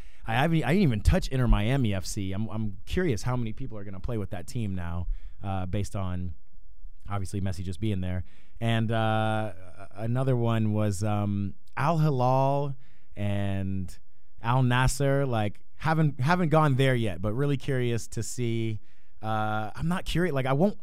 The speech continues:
ever play with those teams. I'll probably, you know, I typically play with P S G. I also play with P S G this weekend.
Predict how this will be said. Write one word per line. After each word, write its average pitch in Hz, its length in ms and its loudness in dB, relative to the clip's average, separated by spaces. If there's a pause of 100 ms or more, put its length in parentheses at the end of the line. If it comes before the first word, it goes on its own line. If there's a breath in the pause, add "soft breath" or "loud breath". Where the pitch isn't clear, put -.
ever 151 240 0
play 160 220 6
with 185 100 2
those 113 180 0
teams. 160 280 0
I'll 107 80 0
probably, 135 400 -2
you 123 80 -2
know, 107 120 0
I 113 100 0
typically 185 420 0
play 156 160 4
with - 160 -2
P 165 140 6
S 151 100 0
G. 143 200 -2
I 135 100 0
also 156 200 -2
play 131 120 2
with 110 140 0
P 120 100 2
S 98 100 -2
G 104 120 -4
this 90 180 -4
weekend. 82 280 -4